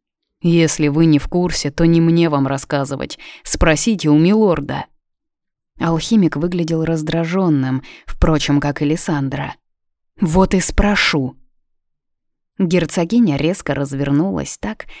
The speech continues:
что подол закрутился вокруг ног, и вышла прочь. Вышла и остановилась,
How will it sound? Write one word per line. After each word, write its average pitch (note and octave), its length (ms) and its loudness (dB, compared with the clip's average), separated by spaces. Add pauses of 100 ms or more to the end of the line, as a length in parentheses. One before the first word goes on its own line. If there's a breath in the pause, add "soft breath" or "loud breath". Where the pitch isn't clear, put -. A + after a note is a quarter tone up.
(120)
что - 240 -4
подол F3+ 340 0
закрутился D#3 800 -6
вокруг D#3 400 -8
ног, D#3 340 -2 (380 loud breath)
и D#3+ 140 -2
вышла E3+ 380 -2
прочь. - 540 -6 (640)
Вышла F3+ 580 0
и - 200 -4
остановилась, D3+ 1040 -2